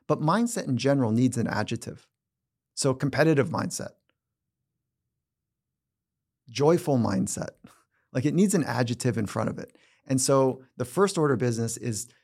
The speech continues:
to select that adjective that you want to better understand, and then develop the c-,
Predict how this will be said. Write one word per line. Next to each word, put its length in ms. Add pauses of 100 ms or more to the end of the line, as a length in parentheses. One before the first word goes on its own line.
(120)
to 80
select 480
that 200
adjective 600 (180)
that 180
you 80
want 180
to 40
better 320
understand, 800 (440)
and 220
then 220
develop 480
the 140
c-, 100